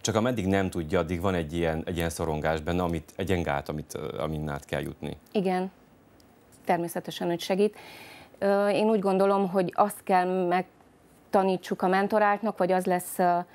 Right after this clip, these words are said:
Speaker 2: nagyon neki, nehéz, hogy kijön a komfortzónájából.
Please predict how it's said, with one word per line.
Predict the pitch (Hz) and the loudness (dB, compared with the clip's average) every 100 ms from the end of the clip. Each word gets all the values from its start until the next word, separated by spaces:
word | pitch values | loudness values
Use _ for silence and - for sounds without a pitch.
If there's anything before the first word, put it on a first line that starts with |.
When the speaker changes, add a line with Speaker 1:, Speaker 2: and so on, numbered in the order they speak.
| - - - | -20 -20 -2
Speaker 2:
nagyon | 190 190 | 2 4
neki, | 185 185 202 - | 4 2 -2 0
nehéz, | 202 208 214 208 | 2 4 4 4
hogy | - 190 | 2 0
kijön | - 202 185 | 4 4 4
a | 180 | 0
komfortzónájából. | 185 180 185 170 175 175 170 170 175 175 | 0 0 0 0 2 2 2 2 2 2